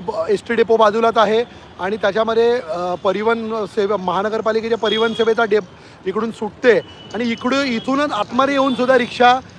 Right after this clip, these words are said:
आतमध्ये रिक्षाचं पार्किंग वगैरे, आतमधून सुद्धा रिक्षा इकडून, अ, पकडल्या जाते. एवढी मोठी महानगरपालिका, खरं तर मोठी महानगरपालिका आहे. आणि हे बघा, महानगरपालिकेच्या इकडे बोर्ड आहे,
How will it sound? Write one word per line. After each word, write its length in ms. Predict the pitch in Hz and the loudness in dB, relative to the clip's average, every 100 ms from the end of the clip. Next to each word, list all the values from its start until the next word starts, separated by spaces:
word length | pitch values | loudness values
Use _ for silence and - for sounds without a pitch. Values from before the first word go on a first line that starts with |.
| - | -8
आतमध्ये 380 | 196 202 240 254 | -6 -2 0 0
रिक्षाचं 340 | 247 - 240 240 | -2 0 0 2
पार्किंग 400 | 226 214 240 226 | 2 2 0 -2
वगैरे, 220 | 214 226 | 0 2
आतमधून 440 | 202 208 220 233 | 0 0 -4 -2
सुद्धा 200 | 233 240 | 0 0
रिक्षा 340 | 226 - 233 269 - - - | 0 2 2 2 -4 -20 -8
इकडून, 460 | 196 208 240 247 247 | -6 0 0 0 2
अ, 300 | 214 208 202 | 4 6 4
पकडल्या 420 | - 208 214 202 | 4 0 2 2
जाते. 140 | 196 202 | 0 0
एवढी 180 | 208 | 0
मोठी 240 | 240 220 226 | 0 0 -2
महानगरपालिका, 920 | 202 185 208 226 220 214 220 214 233 - - - - - - - | -2 -2 0 0 2 2 0 -2 -4 -4 -20 -20 -20 -20 -20 -6
खरं 180 | 196 208 | -4 -2
तर 60 | |
मोठी 280 | 220 220 247 | 0 0 2
महानगरपालिका 760 | 262 208 220 214 220 214 208 220 | 2 4 2 0 2 2 4 4
आहे. 460 | 185 208 226 - - - | 4 2 -2 -8 -20 -12
आणि 220 | 180 202 233 | -4 -2 0
हे 300 | 240 233 208 | 0 2 2
बघा, 180 | 170 | 2
महानगरपालिकेच्या 800 | 170 170 196 196 208 202 196 202 | -2 -4 -4 -4 -2 -2 0 -4
इकडे 140 | 202 202 | -4 -6
बोर्ड 320 | 185 202 | -2 0
आहे, 120 | 202 | 0